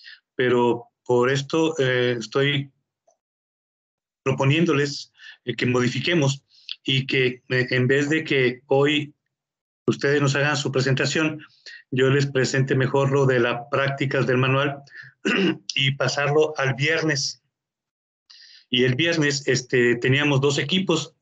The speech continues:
como son dos horas, eh, podemos ajustarnos a tres equipos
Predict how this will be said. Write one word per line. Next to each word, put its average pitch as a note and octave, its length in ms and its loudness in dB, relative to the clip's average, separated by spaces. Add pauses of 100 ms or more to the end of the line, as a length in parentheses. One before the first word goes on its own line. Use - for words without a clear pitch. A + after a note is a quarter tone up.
(100)
como B2 200 0
son D3 160 2
dos D#3 180 2
horas, D#3 320 0 (420)
eh, B2 240 4
podemos C3+ 400 2
ajustarnos C#3+ 680 -2
a B2+ 120 -2
tres C3+ 260 -2
equipos D3+ 600 -4